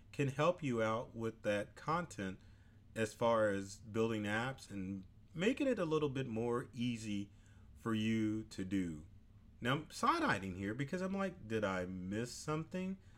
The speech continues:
And I don't think I did. I think I covered it all. So with that said, if you've got comments or questions or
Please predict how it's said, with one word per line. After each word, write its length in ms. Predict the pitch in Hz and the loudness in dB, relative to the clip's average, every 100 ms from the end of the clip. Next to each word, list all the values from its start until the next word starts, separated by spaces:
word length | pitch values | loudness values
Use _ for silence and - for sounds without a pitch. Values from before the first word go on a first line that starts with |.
| - - - | -20 -20 -8
And 140 | 160 175 | -2 -2
I 100 | 214 | 0
don't 180 | 233 226 | -2 -2
think 200 | 247 226 | -2 -2
I 80 | |
did. 260 | 214 233 226 | 0 2 2
I 100 | 143 | 2
think 260 | - 180 165 | 0 -4 -2
I 100 | 151 | -4
covered 380 | - 185 175 | -2 -2 0
it 100 | 175 | 0
all. 420 | 165 180 117 90 - | 2 2 2 0 -8
So 140 | - 196 | -6 2
with 180 | 233 226 | 4 4
that 240 | 233 - | 2 0
said, 580 | - 277 302 262 254 233 - - - - - - - - - | 2 6 8 8 6 4 -4 -20 -8 -6 -6 -10 -20 -6 -2
if 140 | 165 | 2
you've 140 | 226 | 4
got 260 | 220 233 - | 6 6 4
comments 480 | - 208 220 220 214 | 2 4 4 2 0
or 80 | 214 | -2
questions 520 | - 220 - 214 180 | 2 0 0 -6 -2
or 180 | 190 185 | 0 0